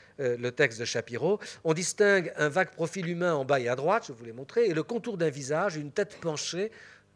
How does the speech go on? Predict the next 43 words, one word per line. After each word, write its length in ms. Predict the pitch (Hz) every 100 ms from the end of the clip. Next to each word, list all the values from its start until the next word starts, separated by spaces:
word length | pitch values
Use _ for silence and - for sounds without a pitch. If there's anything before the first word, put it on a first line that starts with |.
| -
par 120 | 135
ici 200 | 127 156
à 20 |
le 80 | 117
trouver, 300 | - 120 190
sur 200 | - 135
le 80 | 131
rocher 320 | 165 165 156
illuminé 540 | 151 190 180 165 190
aux 160 | 180 127
arêtes 260 | 143 170 123
dentelées 400 | 170 160 170 196
du 140 | 131
centre. 460 | - 165 123 107 - - - - -
Derrière 600 | 131 196 196 196 180 139 -
et 140 | 139
à 80 | 131
gauche, 460 | 170 214 226 - - - _ _ _ _ 160 _ _ _ _ _ _ _ _ - 131
vous 120 | 151
le 60 |
voyez, 240 | 135 127 110
vous 120 | 143
me 60 | 143
le 60 |
montrerez 320 | 135 123 131
à 20 | 135
la 80 |
fin 100 | 120
de 60 | 135
la 80 | 117
conférence. « 520 | 120 110 104 104 - - - - -
Derrière 420 | 151 208 226 214 170
et 100 | 156
à 80 |
gauche, 400 | 139 160 196 - - -
le 160 | 143 170
terrain 340 | 208 196 214
se 160 | - 156
tord 360 | - 214 151
monstrueusement », 1200 | 143 214 240 - - 214 208 208 165 190 180 247 202
écrit 240 | - 208
Shapiro, « 600 | - 151 143 131 170 208 - - -
et 300 | 196 175 202